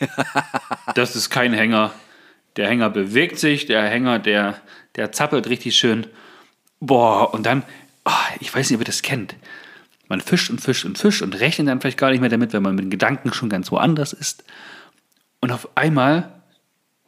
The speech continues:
Speaker 2: realisiert man, dass man einen Fisch am Band hat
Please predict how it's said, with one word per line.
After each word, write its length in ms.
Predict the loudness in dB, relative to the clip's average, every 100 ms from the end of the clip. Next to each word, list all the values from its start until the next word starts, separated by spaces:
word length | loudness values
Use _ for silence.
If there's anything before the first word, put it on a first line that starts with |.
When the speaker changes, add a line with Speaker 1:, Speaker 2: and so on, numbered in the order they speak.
| _ -2
Speaker 2:
realisiert 640 | 2 4 4 2 2 2 2
man, 160 | 0
dass 160 | 0 -2
man 160 | -2 -2
einen 140 | -4
Fisch 680 | -8 -18 -4 0 2 0 -8 _ _ _ _ _ _ _ _ _ _ _
am 200 | -2 0
Band 280 | 0 0 -2
hat 260 | -4 -6 -10